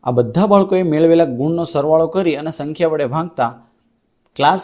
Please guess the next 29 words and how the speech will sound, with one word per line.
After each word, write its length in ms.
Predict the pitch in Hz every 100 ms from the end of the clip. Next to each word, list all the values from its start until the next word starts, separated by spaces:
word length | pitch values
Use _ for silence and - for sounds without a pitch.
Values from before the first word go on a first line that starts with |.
| 160
વાઇઝ 220 | 165 151 -
પરિણામ 340 | 143 151 127
આવે 180 | 98 95
છે, 60 | 113
એટલે 140 | 127 160
કે 60 | 123
ધોરણ 240 | 135 175 170
વાઇઝ 220 | 175 170
છે 160 | 180 151
તે 60 | 135 143
પરિણામ 300 | 139 127 98
આવે 120 | 90 90
છે. 100 | 92 -
પરિણામ 300 | 160 208 214
કંઈક 240 | 190 185 - _ _ -
આવું 220 | 139 123
છે 160 | - 82 - _ _ _ _ _ _ _ _ _ _ _ _ _ _ _ _ _
કે 80 | 185 123
ધોરણ 260 | 131 202 202
ત્રણની 340 | 202 240 180 135
અંદર 200 | 127 139 - _ _ _ 175
પચીસ 400 | - - 240 -
ટકા 300 | 175 147 120
પરિણામ 300 | 104 95 87
આવે 180 | 82 80
છે, 100 | - - _ _ _ _ _ _ _ _ _ _ _
ધોરણ 320 | 107 117 170 202
ચારની 380 | 180 214 220 143
અંદર 180 | 123 127